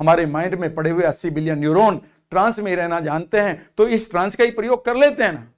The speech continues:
तो ये हिप्नोसिस है, basically यह कॉन्शियस रूप से ट्रांस लाने की क्रिया, एक एक्टिविटी है। यानी कि आप एक खूबसूरत अवस्था में चले जाएं और अवस्था ही जीवन का सबसे बढ़िया रूल है अपनी सफलता का,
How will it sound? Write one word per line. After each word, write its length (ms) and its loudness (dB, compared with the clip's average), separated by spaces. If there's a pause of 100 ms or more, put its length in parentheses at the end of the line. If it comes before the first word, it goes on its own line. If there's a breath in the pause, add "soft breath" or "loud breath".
(520)
तो 100 2
ये 240 6
हिप्नोसिस 720 2
है, 200 2 (200 loud breath)
basically 720 2 (200 loud breath)
यह 300 4
कॉन्शियस 580 -2
रूप 240 2
से 200 -2
ट्रांस 440 -4
लाने 320 -4
की 140 -8
क्रिया, 300 -4 (300 soft breath)
एक 340 2
एक्टिविटी 580 -2
है। 200 -10 (800)
यानी 220 2
कि 100 -2
आप 340 4
एक 140 0
खूबसूरत 460 0
अवस्था 340 -2
में 120 -4
चले 240 0
जाएं 280 -2 (200 loud breath)
और 120 2
अवस्था 440 2
ही 160 2
जीवन 280 -4
का 120 -4
सबसे 300 -4
बढ़िया 360 -2 (200 soft breath)
रूल 320 0
है 280 -2 (120)
अपनी 260 -6
सफलता 440 -10
का, 180 -20